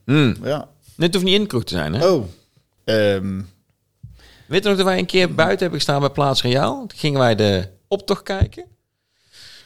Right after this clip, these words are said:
Speaker 1: Toen scheen de zon, toen waren we al biezen af. Maar toen gingen we nog wel samen, eh, de optocht kijken. Toen hadden wij een thermometer bij.
Speaker 2: Mhm.
Speaker 1: Bij Plaats Royaal stonden we daar zo op Huusken. Dus scheen de zon, hadden wij de thermometer tegen de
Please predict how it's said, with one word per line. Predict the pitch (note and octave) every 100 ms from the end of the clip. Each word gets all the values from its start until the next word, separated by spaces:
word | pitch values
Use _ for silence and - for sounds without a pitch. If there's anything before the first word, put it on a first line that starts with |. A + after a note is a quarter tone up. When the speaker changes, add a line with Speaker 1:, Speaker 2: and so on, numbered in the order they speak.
| _
Speaker 1:
Toen | - A#2
scheen | - E3+
de | D3+
zon, | C3 E3 D4 C#4
toen | - D3+
waren | E3+ E3+
we |
al | E3 D#3
biezen | E3 D3+
af. | - D#2 -
Maar | A#2+
toen | B2+
gingen | B2+ B2+
we | B2+
nog | B2+
wel | B2+
samen, | - B2 A#2 A2+ A2+ -
eh, | - G2+
de | -
optocht | - - -
kijken. | C2+ C2+ -
Toen | -
hadden | G#2 G#2
wij | F2 E2+
een | E2 F2 _ _ _ _ _ -
thermometer | A2+ A#2+ B2 B2 B2+ A2
bij. | G#2 A#2 F3+ F3+
Speaker 2:
Mhm. | A2+ A2
Speaker 1:
Bij | G#2
Plaats | G#3 F2 E2+ -
Royaal | F2 B2
stonden | D3 F#2 F2+
we | F#2
daar | F#2
zo | -
op | -
Huusken. | C3+ C#3 - G2
Dus | E2+
scheen | E2 G#2+ F#2
de |
zon, | F#2 A#2+
hadden | G2+ F#2
wij | F2+
de | F#2
thermometer | B2 A2+ G2+ F#2+ -
tegen | E2+ E2+
de | E2+